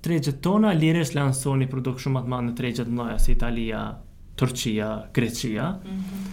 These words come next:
Speaker 1: Dhe kjo do të më përdor si një, më, si një avantazh që kemi ne, sepse ne jemi shumë multilingual. Nuk ka shtetet rajonit që e rrethon,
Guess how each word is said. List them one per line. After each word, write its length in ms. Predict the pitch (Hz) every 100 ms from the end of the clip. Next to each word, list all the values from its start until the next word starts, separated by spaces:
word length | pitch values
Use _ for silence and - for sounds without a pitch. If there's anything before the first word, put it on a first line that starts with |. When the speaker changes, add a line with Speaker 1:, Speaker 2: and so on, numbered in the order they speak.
| - - - -
Speaker 1:
Dhe 460 | 123 127 131 127 -
kjo 320 | - 165 180 170
do 80 | 147
të 80 |
më 120 | 151 139
përdor 440 | 139 131 151 147
si 160 | - 139
një, 160 | 135 127
më, 600 | 131 131 123 123 139 135
si 160 | -
një 200 | 131 127
avantazh 540 | 127 113 120 175 175 135
që 80 | 123
kemi 240 | 123 113
ne, 120 | 113 110
sepse 260 | 117 -
ne 80 | 131
jemi 220 | 156 151 147
shumë 220 | 170 175
multilingual. 720 | 165 160 147 147 139 120 101 - - - - - - - -
Nuk 120 | 135
ka 60 | 151
shtetet 340 | 135 151 139 139
rajonit 560 | 135 165 190 180 -
që 160 | - 139 139
e 120 | 131
rrethon, 600 | 127 120 - - 151 143